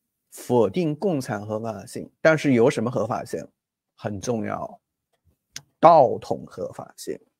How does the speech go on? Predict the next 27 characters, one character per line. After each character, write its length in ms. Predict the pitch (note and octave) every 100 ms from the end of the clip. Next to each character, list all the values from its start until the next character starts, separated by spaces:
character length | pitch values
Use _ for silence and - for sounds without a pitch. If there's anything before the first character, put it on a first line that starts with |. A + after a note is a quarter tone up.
| - - -
历 380 | - F#3 G#3+ B2+
史 300 | - - D2+
合 260 | - - F#2+
法 220 | A#2+ -
性。 280 | - - - C4 _ _ _ _ _ _ _ _ _ _ _
因 200 | F#3 G3
为 80 | G#3
我 120 | C#3+
们 180 | B2+ F3+
伟 160 | A2+
大 160 | C#3 D3+
复 220 | - E3
兴 200 | - F3
了， 160 | D#3+ A2
因 120 | D3+
为 60 | E3
我 80 | A2+
们 160 | A#2
霸 220 | - E3
凌 180 | A#2+ B2
朝 240 | C#3+ G#2 C#3+
鲜、 180 | A2
霸 160 | B2 C3
凌 160 | A2+ B2+
日 160 | D3+
本 220 | - -
了， 180 | - -